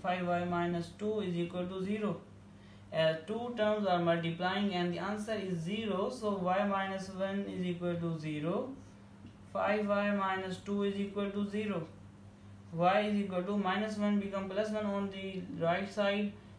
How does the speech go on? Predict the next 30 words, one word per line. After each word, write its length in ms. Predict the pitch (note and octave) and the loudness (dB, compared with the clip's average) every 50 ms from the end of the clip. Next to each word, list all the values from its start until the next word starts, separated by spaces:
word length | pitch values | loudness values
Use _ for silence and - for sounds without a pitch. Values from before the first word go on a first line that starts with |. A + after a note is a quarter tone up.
| - - | -8 -4
and 180 | F3 F3 F3 E3+ | -2 -2 0 0
five 300 | G3 G3 G3 G3+ G3 G3 | 2 2 2 2 2 2
y 140 | G3 F#3+ | 2 2
is 200 | F#3+ F#3 F#3 F#3 | 2 0 -2 -2
equal 260 | F#3 F#3 F#3 F#3 F#3 F3+ | -2 -4 -2 -4 -4 -2
to 140 | F3+ F3+ | -2 -2
plus 320 | F3 F3 F3+ G3 G#3+ G#3+ G#3 | -2 0 0 0 0 -2 -2
two, 340 | - A3 A3 A3 A3+ A3 G#3 G3+ - - - - - - - | -6 -6 -6 -6 -6 -8 -8 -10 -14 -16 -18 -18 -20 -12 -4
y 220 | F3 F#3 G3+ G3+ G3+ | 2 4 4 4 4
is 140 | G3 G3 G3 G3 | 4 2 0 0
equal 220 | F#3+ F#3+ F#3+ F#3 F#3 F#3+ | -2 -2 -4 -4 -2 -2
to 160 | F#3 F#3 - | -2 -2 -2
two 320 | - G#3 G#3 G3+ G3+ G3+ F#3+ | -2 0 2 2 2 2 2
over 380 | F#3 F#3 F#3 F3+ F3+ F3+ F3+ F3 | 2 0 0 0 0 0 -2 -2
five. 380 | - - G3 F#3+ F#3 E3 D3+ D3 - - - - - - - - - - - - - - - - - - - - - - - - - - - - - - - - - - | -2 0 0 0 2 0 -2 -4 -8 -12 -16 -18 -18 -18 -18 -20 -20 -20 -20 -20 -20 -20 -20 -20 -20 -20 -20 -20 -20 -20 -20 -20 -20 -20 -20 -18 -18 -20 -20 -18 -8 0
Now 220 | - - - A#3 | 4 4 6 6
we 60 | A3+ | 4
get 200 | G#3+ A3 G#3+ G#3 | 2 0 0 0
two 140 | - A#3 A3 | 0 -2 0
values 320 | G#3 G#3 G3+ G3 G3 F#3+ F#3 | 2 2 4 4 2 2 2
of 240 | F3+ F3 E3 D#3 | 2 2 0 4
y. 360 | E3 E3 E3+ E3+ - - - - - - - - - - - - - - - - - - - - - - | 6 8 8 8 6 4 0 -4 -10 -14 -18 -20 -20 -20 -20 -20 -20 -20 -20 -20 -20 -20 -20 -20 -14 -4
We 120 | - F3+ G3 | 0 2 2
put 340 | F#3+ F#3+ A#3 B3+ A#3 G#3 G3+ | 2 0 -2 -2 -2 -2 -2
these 220 | A#3 B3 A#3+ A3 | 0 0 2 4
values 580 | G3+ G3 F#3 F3 F3 F3+ F#3 G3 A#3 C4 C#4 - - - - - - - - - - - - - - - - - - - - - | 4 4 4 4 2 0 2 2 2 0 -2 -4 -6 -10 -16 -18 -20 -20 -20 -20 -20 -20 -20 -20 -20 -20 -20 -20 -20 -20 -16 -6
in 220 | - F#3+ F#3+ F#3 F3+ | -2 0 0 0 2
equation 480 | F#3 F3 E3 F3+ F3+ F3 E3 F3 F3 E3+ | 0 0 0 0 0 0 0 0 0 0
number 300 | E3+ E3+ F3 E3+ E3+ - - | 2 2 2 2 2 2 0
A, 300 | G3+ G3 E3+ D3+ - | -2 -2 -2 -2 -4